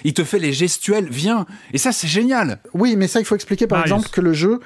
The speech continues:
Speaker 2: encore différemment de ce que peuvent faire Assassin's Creed ou les gros open world très, euh, fêtes foraines, c'est un jeu où les missions principales sont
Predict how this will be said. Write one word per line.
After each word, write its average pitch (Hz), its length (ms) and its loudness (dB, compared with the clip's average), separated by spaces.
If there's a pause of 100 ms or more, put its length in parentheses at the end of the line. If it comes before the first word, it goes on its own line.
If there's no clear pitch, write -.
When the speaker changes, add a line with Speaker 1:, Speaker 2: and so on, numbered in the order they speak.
(760)
Speaker 2:
encore 180 460 0 (200)
différemment 180 800 0
de 151 200 2
ce 143 80 -8
que - 80 -10
peuvent 139 180 -2
faire 143 240 0
Assassin's 139 360 -2
Creed 160 260 0
ou 131 240 -6 (120)
les 127 160 -6
gros 170 500 -2
open 160 240 0
world 160 360 2 (460)
très, 156 320 2
euh, 123 540 0
fêtes - 220 -6
foraines, 190 380 0 (640)
c'est - 200 -2
un 147 140 2
jeu 208 380 2
où 185 360 0
les 143 200 2
missions 151 260 -2
principales 151 680 -2
sont 127 340 -8